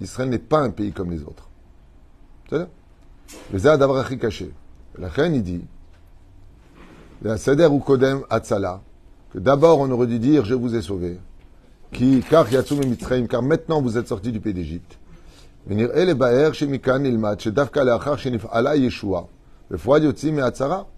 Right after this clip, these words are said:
qu'une fois qu'on est sorti, normalement, de la galoute, on s'est débarrassé des problèmes. Le problème, c'est que non. C'est que non seulement on doit sortir la galoute de nous, mais en plus de cela,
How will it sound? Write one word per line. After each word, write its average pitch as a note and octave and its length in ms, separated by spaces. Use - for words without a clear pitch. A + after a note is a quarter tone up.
qu'une A#2+ 200
fois D#3+ 180
qu'on C#3+ 140
est C3 80
sorti, D3+ 520
normalement, B2 720
de F#2 180
la D3+ 160
galoute, G#2+ 560
on A2+ 60
s'est C3 160
débarrassé C3 600
des C3+ 200
problèmes. C#3+ 520
Le G#2+ 100
problème, A#2+ 380
c'est D3 160
que C#3+ 80
non. C#3+ 200
C'est A#2+ 200
que B2+ 240
non D3+ 220
seulement D#3+ 600
on A2+ 80
doit C3+ 160
sortir C#3+ 340
la B2 100
galoute A#2+ 280
de A2+ 80
nous, G2+ 260
mais A2+ 80
en C3 80
plus D#3+ 220
de D#3+ 100
cela, F3 500